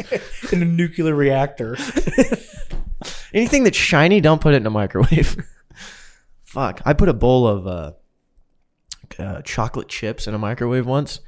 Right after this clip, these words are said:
Speaker 2: when I was little on vacation because I thought that, like, it would just melt into a chocolatey paste that I would enjoy. Um, it didn't happen like that, but
Speaker 1: It,
Speaker 2: I
Speaker 1: it just,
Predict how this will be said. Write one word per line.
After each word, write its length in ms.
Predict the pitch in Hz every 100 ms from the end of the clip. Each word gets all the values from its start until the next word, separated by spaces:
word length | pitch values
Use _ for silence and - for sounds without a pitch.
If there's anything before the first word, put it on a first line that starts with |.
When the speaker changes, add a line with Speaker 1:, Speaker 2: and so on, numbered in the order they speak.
| -
Speaker 2:
when 100 | 104
I 80 | 104
was 120 | 95
little 340 | 98 110 135 - - _ _ -
on 180 | 107 98
vacation 560 | 95 - 117 101 90 - - _ _ -
because 280 | 107 107 92
I 180 | 110 104
thought 340 | - 104 101
that, 120 | 98
like, 300 | 95 85 - _ _ _
it 140 | - -
would 100 | 107
just 220 | 92 113
melt 360 | 104 104 - -
into 240 | 107 107
a 40 | 101
chocolatey 600 | - 113 90 113 98 101
paste 320 | 101 120 -
that 140 | 101 87
I 100 | 90
would 140 | 87
enjoy. 420 | 85 87 90 120 - _ _ _ _ _ -
Um, 380 | 110 104 90 - _ -
it 120 | 123
didn't 200 | 151 127
happen 300 | 110 120 160
like 180 | 160 175
that, 340 | 175 196 190 - _ _ _ _ _ _ -
but 400 | 127 120 - _
Speaker 1:
It, 240 | 165 165 147 -
Speaker 2:
I 80 | 123
Speaker 1:
it 20 |
just, 120 | 127